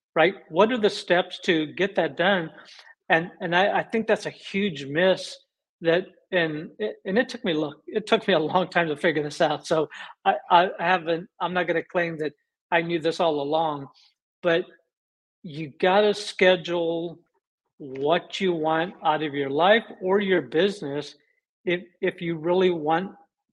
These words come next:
to achieve that, that high intention. You know, if, if somebody wants to spend more time with their family,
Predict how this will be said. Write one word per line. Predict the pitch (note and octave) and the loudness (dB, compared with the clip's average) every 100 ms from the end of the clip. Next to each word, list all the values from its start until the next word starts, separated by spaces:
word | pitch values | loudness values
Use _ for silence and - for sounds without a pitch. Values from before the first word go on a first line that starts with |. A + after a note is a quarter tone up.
| - | -10
to | - E3+ E3 | -2 0 2
achieve | E3 - E3 E3 E3 C#3+ C3+ | 0 -2 -2 -2 -2 -6 -4
that, | D3+ F3 - _ _ _ _ _ _ _ _ - | 2 2 0 _ _ _ _ _ _ _ _ 0
that | D#3 D#3 _ _ | 0 -2 _ _
high | - E3 | -2 -2
intention. | E3 E3+ F3+ A3 C3 A#2 - _ _ _ _ _ | -2 -2 -4 -4 -12 -18 -20 _ _ _ _ _
You | G3 D3 | -4 0
know, | C#3+ D3 D3+ - _ _ _ | 0 0 0 -4 _ _ _
if, | F3+ E3 - - | -2 -2 -4 2
if | F#3 - | 2 2
somebody | - A3+ A#3 A3 | 0 2 2 0
wants | G3+ F#3 G3 - - - | 2 2 0 -2 -6 0
to | F3 E3+ E3 E3 E3 - _ _ _ | 2 2 2 0 -4 -12 _ _ _
spend | - - - F#3 F#3 F#3 F#3 G#3 | -14 -10 -2 0 0 -2 -6 -8
more | E3 F3+ F3+ | -4 0 0
time | F#3 F#3+ F#3 F3+ | 0 -2 0 -2
with | F3 | -4
their | D#3+ | -4
family, | D3+ F3 F3+ A3 F#3 C#3+ C#3 D#3 | -4 -2 0 0 -2 -2 -4 -8